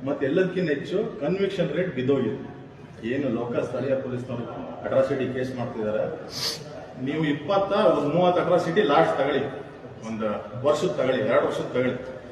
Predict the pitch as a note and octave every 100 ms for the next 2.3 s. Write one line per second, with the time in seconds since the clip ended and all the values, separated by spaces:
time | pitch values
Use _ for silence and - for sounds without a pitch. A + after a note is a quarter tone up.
0 | - - B2 C#3+ E3+ E3 E3 C#3+ F#3 D#3+
1 | B2 F3+ F3 D#3+ C#3 - D#3 C3+ A#2 B2+
2 | A2+ G2+ G2+